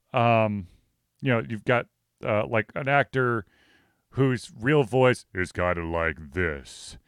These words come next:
And then, like, the dub version is, "Hey, everybody, let's go,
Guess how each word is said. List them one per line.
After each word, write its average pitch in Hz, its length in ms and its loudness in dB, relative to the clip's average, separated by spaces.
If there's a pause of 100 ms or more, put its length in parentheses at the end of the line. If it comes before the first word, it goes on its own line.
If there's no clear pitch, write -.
(260)
And 117 180 -2
then, 123 320 0
like, 113 200 -2
the 113 100 -2
dub 143 280 4
version 117 300 0
is, - 120 -6 (300)
"Hey, 311 300 8
everybody, 233 520 4 (200)
let's 277 300 6
go, 277 380 10